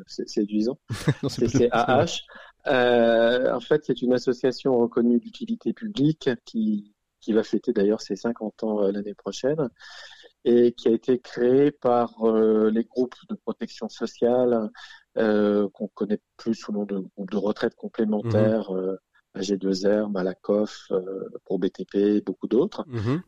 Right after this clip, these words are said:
Speaker 1: euh, qui, euh, ont souhaité créer cette structure en lien très fort avec les grandes associations du handicap pour essayer de trouver des réponses concrètes aux besoins des personnes handicapées.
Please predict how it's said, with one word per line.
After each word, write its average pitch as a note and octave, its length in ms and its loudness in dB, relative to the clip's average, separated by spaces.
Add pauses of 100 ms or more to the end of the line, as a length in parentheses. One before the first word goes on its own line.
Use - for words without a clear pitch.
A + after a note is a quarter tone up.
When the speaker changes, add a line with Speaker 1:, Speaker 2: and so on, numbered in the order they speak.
Speaker 1:
euh, G#2+ 540 0 (100)
qui, A#2+ 460 2
euh, A2+ 280 2
ont A#2 200 -2
souhaité - 520 -2
créer C#3+ 300 2
cette - 180 -2
structure B2 800 -2 (440)
en B2 120 2
lien B2+ 340 2
très A#2 200 -2
fort A#2+ 320 0
avec A2 240 0 (100)
les G#2 80 -6
grandes A2 220 -6
associations G#2+ 540 -8
du G#2 120 -10
handicap G#2 500 -2 (720)
pour D3 260 4
essayer - 180 -2
de - 60 -4
trouver A#2+ 260 0
des A2+ 140 2
réponses G#2+ 420 -2
concrètes B2+ 640 -2
aux G#2 60 -4
besoins A#2+ 460 2
des B2+ 100 0
personnes A#2 340 -6
handicapées. G#2+ 540 -6